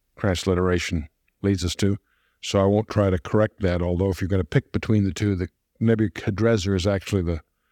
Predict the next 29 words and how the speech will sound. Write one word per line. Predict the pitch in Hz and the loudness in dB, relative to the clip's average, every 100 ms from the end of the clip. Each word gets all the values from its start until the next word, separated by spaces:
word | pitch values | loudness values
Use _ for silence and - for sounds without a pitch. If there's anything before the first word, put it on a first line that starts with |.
| _ _ | _ _
perhaps, | 98 101 101 - - - _ _ _ _ _ _ _ - | -2 0 -2 -4 -8 -8 _ _ _ _ _ _ _ -16
scholars | - 113 98 87 | -2 2 4 4
believe, | 104 101 | 2 4
maybe | 104 101 92 | 2 2 0
the | 85 | -2
more | 90 - _ _ _ _ _ _ _ - | -4 -6 _ _ _ _ _ _ _ -2
closely | 110 98 - 90 82 - _ _ | 0 0 0 -2 -2 -6 _ _
to | - | 0
the, | 104 98 87 | 2 2 2
uh, | 82 - | 0 0
Chaldean | 113 104 101 78 | 2 4 2 0
pronunciation. | 98 90 98 95 - 76 | -2 -2 -6 -6 -8 0
But | 151 | 2
in | 170 | 4
any | 160 | 2
case, | 123 110 95 | 0 -2 0
same | - 196 | 2 4
guy. | 147 113 87 - _ _ _ _ _ _ _ _ _ _ | 4 2 0 -10 _ _ _ _ _ _ _ _ _ _
We'll | 104 | 0
talk | 123 107 | 2 2
a | |
lot. | 110 113 | 0 0
We | 113 101 | 0 0
have | 147 160 | 0 2
talked | 165 160 143 | 2 2 2
a | |
lot | 139 | 2
about | 131 127 117 | 2 0 2
him, | 123 120 | 0 -2